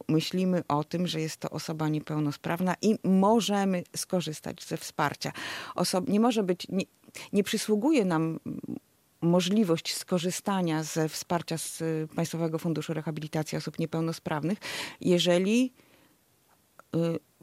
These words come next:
naszemu pracownikowi po dwóch miesiącach pracy przypomni się, że ma przecież orzeczenie o,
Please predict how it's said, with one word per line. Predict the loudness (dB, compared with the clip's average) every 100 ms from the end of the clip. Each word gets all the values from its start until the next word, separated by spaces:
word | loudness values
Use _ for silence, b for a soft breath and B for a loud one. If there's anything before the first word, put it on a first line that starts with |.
| _ _
naszemu | 0 2 4 4 4 0 0
pracownikowi | 0 2 2 0 0 0 0 -4
po | -4 2 2
dwóch | 4 0 0
miesiącach | 0 0 0 -2
pracy | -2 -2 -2
przypomni | -4 -2 -2 0 2 2 0
się, | 0 -2 -4 b b b -16
że | -2 2
ma | 2 0
przecież | -2 -2 -2 0
orzeczenie | -2 0 0 2 0
o, | 0 -2 -2